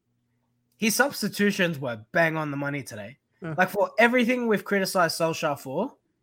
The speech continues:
Speaker 1: his substitutions were spot on. Right time, good substitutions. All his substitutes made a positive contribution to the football game.
Speaker 2: It's what Sol-, which I completely agree, but it's what Solskjaer always comes back to and talks about, these fine margins.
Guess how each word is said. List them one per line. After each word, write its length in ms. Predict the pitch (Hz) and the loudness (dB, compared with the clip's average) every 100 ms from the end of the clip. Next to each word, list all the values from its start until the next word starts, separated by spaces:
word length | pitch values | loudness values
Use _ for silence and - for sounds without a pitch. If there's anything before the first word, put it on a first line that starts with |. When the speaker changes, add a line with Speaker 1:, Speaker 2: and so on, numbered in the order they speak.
| - | -6
Speaker 1:
his 200 | 185 - | -2 2
substitutions 800 | 202 - 180 - 185 180 160 147 | 2 2 -8 -6 -4 -2 -4 -4
were 160 | 143 | -6
spot 420 | - - - 175 | -6 -10 0 0
on. 220 | 165 143 113 _ _ - | 2 -2 -8 _ _ 0
Right 280 | 190 202 196 | 6 6 4
time, 560 | - 185 180 180 175 170 _ _ - | -2 0 2 0 -4 -12 _ _ 0
good 240 | 214 180 | 2 2
substitutions. 1000 | - 196 - 165 - 180 170 175 165 165 - - | 2 -2 -2 -12 -6 -6 -4 -4 -4 -6 -10 2
All 160 | 202 | 4
his 220 | 196 185 | 4 2
substitutes 580 | - 180 - 165 170 170 | -2 -4 -6 -6 -6 -4
made 180 | 170 160 | -2 -2
a 40 | |
positive 500 | 151 160 151 156 151 | -2 -6 -4 -4 -6
contribution 540 | - 151 143 147 143 147 | -6 -8 -6 -8 -8 -8
to 80 | 139 | -8
the 100 | 139 | -8
football 260 | 165 151 | -6 -6
game. 220 | 139 113 107 _ _ _ _ _ _ _ _ - | -8 -10 -12 _ _ _ _ _ _ _ _ -10
Speaker 2:
It's 160 | 123 | -4
what 160 | 151 151 | 0 0
Sol-, 300 | - 131 156 | 4 4 2
which 240 | 160 131 - | 0 2 4
I 80 | 120 | 2
completely 380 | 131 127 131 | 2 -2 0
agree, 240 | 120 127 131 | 0 0 0
but 100 | 120 | -2
it's 140 | 117 | -2
what 100 | 131 | -4
Solskjaer 400 | - 123 123 120 | 0 0 0 0
always 200 | 117 120 | 2 0
comes 200 | 117 120 | -2 -6
back 200 | 117 120 | -2 -2
to 80 | 120 | -2
and 80 | 117 | -2
talks 180 | 120 110 | -2 0
about, 220 | 120 - | -2 0
these 180 | 123 117 | -4 -2
fine 280 | 131 123 117 | -2 0 2
margins. 640 | 123 127 117 117 156 - | 2 2 0 -4 -8 -12